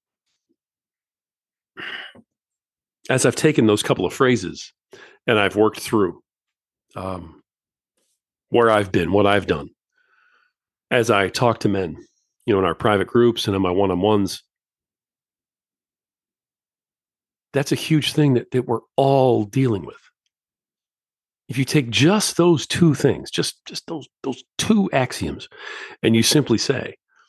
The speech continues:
before you get started, before you start talking about depression or sor-, before you start feeling overwhelmed, before anything kicks in, are you being impatient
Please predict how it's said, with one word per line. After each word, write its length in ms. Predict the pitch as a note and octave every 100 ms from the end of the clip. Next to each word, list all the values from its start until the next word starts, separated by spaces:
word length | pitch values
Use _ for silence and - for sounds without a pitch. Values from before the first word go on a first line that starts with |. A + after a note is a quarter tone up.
| _ _ _ _ -
before 280 | - C#3 D#3+
you 100 | F3+
get 160 | F3+
started, 400 | - A2 E2+ - _ _ _ _ _ _ _ _ _ _ -
before 260 | - C3+
you 80 | C#3+
start 300 | - C3+ B2
talking 280 | C3 A2+ A2
about 220 | G#2+ F2+
depression 560 | - - C3 - C3+ A#2+
or 140 | F2+
sor-, 320 | - B2 A#2
before 240 | A2 - C#3+
you 60 |
start 200 | - A2
feeling 240 | - G#2+ F#2
overwhelmed, 640 | E2 C2+ F2 G#2 G#2+ A2+ - - - _
before 300 | - - A2+
anything 400 | C3 F3 F3+ D3
kicks 400 | - - - -
in, 140 | G2 - _ _ _ _ _ _ _ _ _ _ _ _ _ _ _ _ _ _ _ _ _ _ _ _ _ _ _ _ _ _ _ _ _ _ _ _ _ _ _ _ _ _ _ _ _ _ _ _
are 100 | A#2+
you 140 | A2 G#2+
being 260 | A#2 B2
impatient 720 | B2+ C3 - D3+ - G2+ F3+